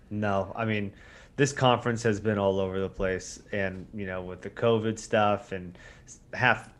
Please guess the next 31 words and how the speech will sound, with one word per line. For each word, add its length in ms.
half 240
the 60
kids 320
not 220
playing 400
at 180
some 240
point 320
throughout 320
the 60
Pac-twelve 540
conference, 560
it's, 360
it's 280
anyone's 520
at 180
the 100
end 100
of 60
the 60
day. 340
But 100
we 140
have 140
three 260
teams 580
that 140
are 140
all, 320
you 100
know, 240